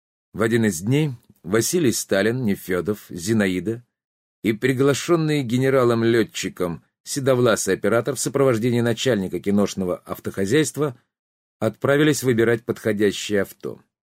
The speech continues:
Больше часа они медленно прогуливались вдоль длинного ряда сверкающих на солнце своими отполированными хромированными деталями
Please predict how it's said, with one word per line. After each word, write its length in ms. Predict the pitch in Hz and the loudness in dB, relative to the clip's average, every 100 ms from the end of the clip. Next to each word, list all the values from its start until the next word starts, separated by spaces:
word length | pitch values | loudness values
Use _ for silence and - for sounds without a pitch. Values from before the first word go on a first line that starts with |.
| _ _ _ _ _ _ | _ _ _ _ _ _
Больше 540 | - 104 156 160 - | -4 2 2 2 -4
часа 400 | 151 - 117 - | -4 0 0 0
они 160 | 95 101 | -2 0
медленно 400 | 104 107 101 98 | 2 0 0 -2
прогуливались 680 | 90 92 101 123 120 120 98 | -2 0 2 4 4 2 -2
вдоль 360 | 87 90 107 | -4 0 0
длинного 460 | 92 98 123 127 113 | 0 0 0 0 0
ряда 280 | 107 113 110 | 2 2 0
сверкающих 800 | - 87 90 110 101 92 92 87 | -2 -4 -2 0 0 0 -4 -6
на 140 | 92 | -6
солнце 360 | - 104 98 95 | -4 -4 -4 -6
своими 380 | - 95 98 | -2 0 0
отполированными 800 | 95 - 98 101 101 104 95 87 85 | 0 -2 0 2 2 2 0 -2 -6
хромированными 720 | - 90 95 87 85 85 85 | -4 -2 0 -2 -2 -4 -6
деталями 560 | 87 107 107 107 104 | -4 0 0 2 -2